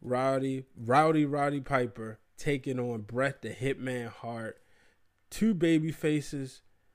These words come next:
And one thing I was talking to my boy Champ Creed about this, and he brought this up. He said, you know, this was one of the first time Roddy was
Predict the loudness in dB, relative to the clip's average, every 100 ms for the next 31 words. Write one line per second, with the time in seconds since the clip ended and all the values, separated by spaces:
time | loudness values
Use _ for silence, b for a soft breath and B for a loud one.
0 | _ _ _ _ _ -4 -2 -2 -2 -2
1 | -2 -4 -4 -8 -2 -2 -2 -2 -2 -2
2 | 2 4 4 0 -4 -6 -8 -8 -8 -10
3 | -4 -4 -2 0 0 0 -2 -2 -4 -4
4 | -10 b b b -4 0 2 2 2 2
5 | 2 0 -2 -4 -2 -2 -4 -2 -2 -2
6 | -6 -4 -4 -4 -4 -6 -6 -6 -10 -20
7 | -20 -18 -18 -8 0 0